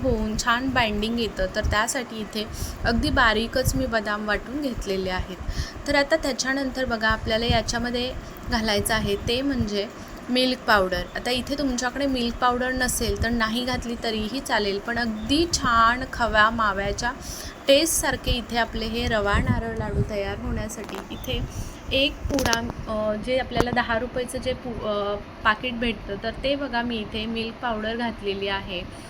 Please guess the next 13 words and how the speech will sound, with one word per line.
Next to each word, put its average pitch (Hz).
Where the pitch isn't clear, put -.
तर 262
मिल्क 262
पावडर 294
घातल्यानंतर 247
आपल्याला 233
छान 233
परत 233
एक 233
वेळा 220
मिक्स 226
करून 254
घ्यायचं 226
आहे 202